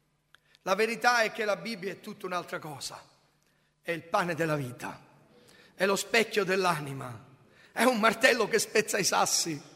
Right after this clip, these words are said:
è la luce che illumina i nostri occhi spirituali, è dunque quel qualcosa che ci consente di entrare, di entrare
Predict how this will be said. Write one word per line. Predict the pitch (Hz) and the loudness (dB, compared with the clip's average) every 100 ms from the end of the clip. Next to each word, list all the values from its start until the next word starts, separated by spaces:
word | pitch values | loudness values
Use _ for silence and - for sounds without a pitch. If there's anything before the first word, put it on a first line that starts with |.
| - - - - - | -20 -20 -20 -20 0
è | 247 | 4
la | 262 | 6
luce | 277 339 294 285 | 8 6 6 6
che | 262 269 | 6 4
illumina | 240 339 285 277 | 4 2 4 8
i | |
nostri | 277 285 285 269 | 8 6 8 8
occhi | 294 294 262 | 8 6 2
spirituali, | - 254 240 240 247 247 165 143 - - - - - - - | 4 2 4 8 10 10 6 -4 -10 -18 -20 -20 -20 -20 -2
è | 185 | 0
dunque | 170 262 294 262 269 262 - - - - - | 2 0 0 -2 0 0 -2 -14 -20 -20 -16
quel | - 220 208 | -2 0 0
qualcosa | 202 185 190 240 294 269 254 | 0 0 2 4 6 6 2
che | 202 | 2
ci | - | 0
consente | 185 180 180 214 240 247 196 208 | 0 0 2 4 4 0 -2 -2
di | 175 | -2
entrare, | 156 151 175 196 214 220 202 | -2 -2 2 6 6 2 -2
di | 180 190 | -2 -2
entrare | 180 185 196 202 208 | -2 4 6 6 4